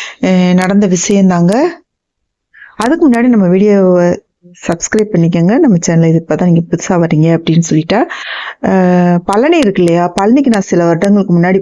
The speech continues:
போனேன். என்னோட வாழ்க்கையில நடக்கவே நடக்காதுன்னு நினைச்சிட்டு இருந்த ஒரு விஷயம் வந்துட்டு அங்க வேண்டிட்டு வந்ததுனால அப்படியே நடந்துச்சுங்க. அப்படியே வந்த உடனே நடந்துச்சு பாருங்க. அவ்வளவு எனக்கு ரொம்ப ஆச்சரியமா போச்சு. "இப்படி கூடவா நடக்கும்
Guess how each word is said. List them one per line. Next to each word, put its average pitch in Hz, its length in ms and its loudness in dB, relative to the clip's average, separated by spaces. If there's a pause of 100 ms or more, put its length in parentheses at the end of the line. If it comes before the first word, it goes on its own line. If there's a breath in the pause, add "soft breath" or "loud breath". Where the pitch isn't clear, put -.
போனேன். 170 160 0
என்னோட 170 300 0
வாழ்க்கையில 196 480 0
நடக்கவே 202 420 0
நடக்காதுன்னு 185 380 0
நினைச்சிட்டு 175 320 0
இருந்த 165 220 2
ஒரு 160 300 0 (200)
விஷயம் 196 480 -2
வந்துட்டு 240 260 -2 (420 loud breath)
அங்க 202 200 0
வேண்டிட்டு 269 380 0
வந்ததுனால 190 680 0 (840)
அப்படியே 339 500 -4
நடந்துச்சுங்க. 180 560 0
அப்படியே 190 300 -2
வந்த 214 380 2
உடனே 285 260 2
நடந்துச்சு 185 460 0
பாருங்க. 170 440 0 (440 loud breath)
அவ்வளவு 196 640 0
எனக்கு 175 540 0
ரொம்ப 247 400 0
ஆச்சரியமா 226 460 0
போச்சு. 202 520 -4
"இப்படி 233 260 -2
கூடவா 277 440 0
நடக்கும் 208 600 0